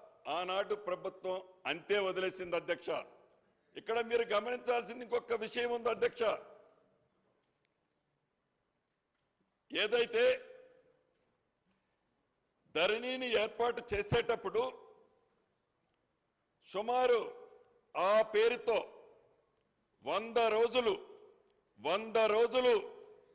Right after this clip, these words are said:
ఏ ట్రాన్సాక్షన్స్ జరగలేదు అధ్యక్ష. ఎప్పుడైనా ఏ చట్టము తేవాలన్నా, ఏ కొత్త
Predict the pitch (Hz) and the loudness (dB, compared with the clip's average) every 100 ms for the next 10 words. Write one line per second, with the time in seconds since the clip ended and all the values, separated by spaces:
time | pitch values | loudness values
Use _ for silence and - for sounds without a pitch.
0 | _ 139 196 240 240 220 233 247 254 240 | _ -4 2 2 2 2 2 2 0 0
1 | 233 233 247 233 226 233 247 247 233 226 | -2 -4 -4 -2 0 2 2 2 2 -2
2 | 233 247 220 - - - - _ _ _ | -2 0 0 -2 -14 -20 -20 _ _ _
3 | _ _ _ _ - 147 - 214 226 214 | _ _ _ _ -4 -4 0 0 2 2
4 | 196 220 - - - _ _ _ _ _ | 2 0 -2 -16 -20 _ _ _ _ _
5 | - 170 226 - 208 208 247 247 240 196 | -4 0 0 0 -4 0 -2 -2 -2 0
6 | 208 233 233 214 196 240 - - - - | 2 2 2 0 0 0 -2 -12 -20 -20
7 | _ _ _ _ _ _ 139 226 233 202 | _ _ _ _ _ _ -2 0 0 -2
8 | 202 | -2